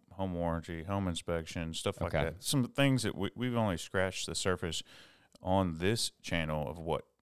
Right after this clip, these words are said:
Speaker 1: what we can be doing.
Speaker 2: Yes. And so are you gonna be doing any other content on there besides what we do for the podcast? Or is it just
Speaker 1: Probably not right now.
Speaker 2: Okay,
Speaker 1: Just
Speaker 2: so
Speaker 1: kinda
Speaker 2: you're
Speaker 1: trying to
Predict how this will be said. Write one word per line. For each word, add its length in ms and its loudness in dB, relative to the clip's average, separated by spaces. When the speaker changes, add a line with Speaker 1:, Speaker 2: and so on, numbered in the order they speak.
Speaker 1:
what 180 -6
we 120 -8
can 200 -12
be 100 -10
doing. 340 -10
Speaker 2:
Yes. 380 2
And 140 -2
so 280 2
are 80 2
you 120 4
gonna 140 8
be 100 6
doing 280 6
any 260 6
other 220 6
content 760 2
on 280 4
there 260 4
besides 560 4
what 120 2
we 120 2
do 120 4
for 140 0
the 80 2
podcast? 720 2
Or 40 2
is 120 0
it 40 2
just 20 6
Speaker 1:
Probably 440 8
not 240 2
right 180 0
now. 240 -2
Speaker 2:
Okay, 120 -6
Speaker 1:
Just 160 2
Speaker 2:
so 60 4
Speaker 1:
kinda 220 4
Speaker 2:
you're 80 2
Speaker 1:
trying 280 4
to 140 2